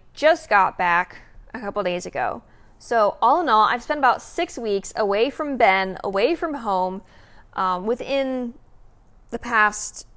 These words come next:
few months. And, um, there's kind of a very weird feeling of, okay, I need to go back to normal now and settle in and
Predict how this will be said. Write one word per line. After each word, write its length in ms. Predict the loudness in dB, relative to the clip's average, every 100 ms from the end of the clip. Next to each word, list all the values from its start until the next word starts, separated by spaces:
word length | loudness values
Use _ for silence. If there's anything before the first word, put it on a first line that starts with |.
| -20 -20
few 320 | -20 -10 -8
months. 560 | -4 -4 -6 -8 -12 -14 -8
And, 520 | -4 0 0 0 -4 -8 -20 -20 -20 -20 -10
um, 360 | -4 -4 -4 -8 -18 -20 -20 -20 -20 -20 -20 -20 -20 2
there's 220 | 6 6
kind 260 | 2 -2 2
of 60 | 2
a 80 | 2
very 380 | 4 6 6 6
weird 280 | 4 4
feeling 460 | 2 -4 -4 -4 -6
of, 520 | 2 6 6 6 -2 -16 -20 -20 -10 0
okay, 680 | 0 0 2 4 4 0 -10 -20 -20 -20 -20 -20 -20 -20 -20 -20 -20 -2 2
I 100 | 2
need 120 | 0
to 80 | 2
go 140 | 4
back 240 | 6 4 2
to 120 | -10
normal 640 | -6 -4 -2 -2 -4 -6 -16 -20 -20 -20 -10
now 400 | -2 0 2 2
and 200 | -2 -2
settle 240 | 0 0
in 280 | -2 -6 -8
and 440 | -10 -10 -10 -12